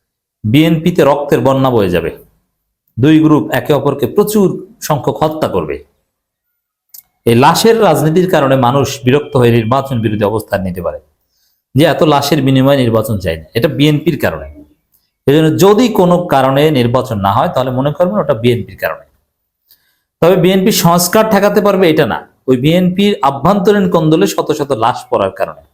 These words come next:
এই সম্ভাবনাটা রয়েছে। Already গুলিবিদ্ধ হয়ে প্রার্থী মুমূর্ষু অবস্থায় আছে, আপনারা জানেন। তো এরকম অনেক ঘটনা ঘটবে।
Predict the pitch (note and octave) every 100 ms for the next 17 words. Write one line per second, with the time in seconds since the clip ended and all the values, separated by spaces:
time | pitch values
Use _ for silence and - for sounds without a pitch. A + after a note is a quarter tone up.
0 | _ _ _ _ C#3+ C3+ C3 B2 A#2 G#2+
1 | F#2+ F2 D#2 D#2 - _ _ - C#3 D#3
2 | D3 C#3+ C3+ C#3 C3 C3+ G#2+ A#2+ G#2+ A#2
3 | F#2 - _ _ _ _ - C#3+ C#3 -
4 | A#2+ A2 - A2+ - D#3 A#2 G2 F#2 D#2+
5 | D2+ _ _ B2+ A#2+ C3+ D#3 C3 F3 D3
6 | C3+ B2+ F2+ E2 D#2+